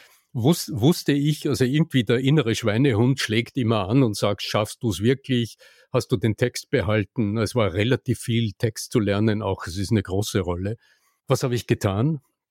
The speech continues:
Ich bin einfach vor den Schlussproben und auch vor den Aufführungen, habe mir meine Laufschuhe angezogen und bin etwa eineinhalb Stunden vor Beginn der Schlussproben beziehungsweise der Aufführung,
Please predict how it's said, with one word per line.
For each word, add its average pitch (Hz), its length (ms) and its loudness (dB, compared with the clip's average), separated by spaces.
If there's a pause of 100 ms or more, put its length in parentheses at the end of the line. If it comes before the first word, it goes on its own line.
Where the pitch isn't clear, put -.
(160)
Ich - 140 0
bin 135 160 2
einfach 123 280 0
vor 143 260 2
den 135 140 2
Schlussproben 127 760 2
und 120 320 0
auch 107 340 0 (120)
vor 143 420 2
den 135 180 4
Aufführungen, 104 920 0 (240)
habe 127 220 0
mir 104 40 4
meine 98 280 2
Laufschuhe 147 880 0
angezogen 143 800 -2 (360)
und 131 400 0 (160)
bin 135 480 4 (300)
etwa 117 400 2
eineinhalb 123 600 2
Stunden 117 540 0
vor 131 340 0
Beginn 117 640 0 (340)
der 107 80 -2
Schlussproben 117 540 2
beziehungsweise 101 760 0
der 101 380 -6
Aufführung, 135 680 -2